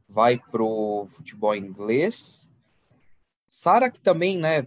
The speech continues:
a gente tá aqui há alguns meses, pô, o Sara, o Sara, o Sara nesse meio de campo, quando der, de repente pode ser o cara, tal. Mas aí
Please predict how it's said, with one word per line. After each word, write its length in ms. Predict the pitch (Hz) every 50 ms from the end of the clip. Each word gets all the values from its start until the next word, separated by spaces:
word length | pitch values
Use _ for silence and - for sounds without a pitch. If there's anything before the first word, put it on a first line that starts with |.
| - -
a 80 | 123 131
gente 280 | 123 151 160 156 -
tá 120 | - - 151
aqui 360 | 147 - - 156 156 151 147
há 60 | 139 131
alguns 520 | 135 135 127 - 143 160 180 170 147 127
meses, 440 | 131 143 147 151 147 135 123 120 -
pô, 340 | - _ 147 151 151 147 143
o 40 |
Sara, 460 | 127 - - - 147 147 147 147 147 143
o 40 |
Sara, 360 | - - - 139 143 147 147 143
o 40 |
Sara 260 | 131 - 139 139 139 139
nesse 220 | 143 143 - - 143
meio 100 | 143 139
de 140 | 135 135 131 - -
campo, 480 | - 131 135 143 143 139 135 - 131
quando 300 | - - 131 135 135 127
der, 260 | 120 123 131 143 147
de 80 | 135 131
repente 380 | 127 127 117 - 131 131 123 -
pode 220 | - 135 131 -
ser 140 | - - 139
o 80 | 131 127
cara, 380 | - - 135 139 139 131 127
tal. 300 | 123 - 147 160 185 - - _ _ _ _ _ _ _
Mas 180 | 285 294 277 269
aí 480 | 294 262 226 214 226 262 294 330 349